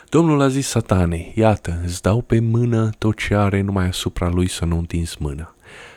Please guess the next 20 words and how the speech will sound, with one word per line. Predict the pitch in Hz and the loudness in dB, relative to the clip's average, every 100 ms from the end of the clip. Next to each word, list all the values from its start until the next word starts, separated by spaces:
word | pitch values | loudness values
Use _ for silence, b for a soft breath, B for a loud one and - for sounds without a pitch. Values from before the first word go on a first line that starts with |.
| B | B
Iov | - 95 110 110 - - _ - | 2 6 8 6 0 -18 _ -4
unu | 92 92 92 | -2 -2 -2
cu | 90 | -4
doisprezece. | 82 78 - - - B B B B | -4 -6 -10 -14 -18 B B B B
Ca | 143 | 0
să | 156 151 | 2 2
câștigi | 139 - 151 135 | 2 2 2 4
o | |
partidă | 110 101 - 110 95 | 4 4 2 2 2
de | 95 | 2
șah, | 82 - 104 - - - | 0 4 4 2 0 0
trebuie | 120 110 | 2 2
să | - 90 | 2 0
blochezi | 90 - 117 113 - | 0 2 2 2 0
mutările | 90 - 107 104 92 | -2 2 2 2 0
adversarului | 87 85 - - 101 101 101 101 101 104 | 0 -4 -2 0 0 0 0 0 0 -4
sau | - - 98 | -6 -2 -2
să-i | - 87 90 | 0 -2 0
dai | 82 87 | 0 0
mat. | 85 78 - | 0 -2 -8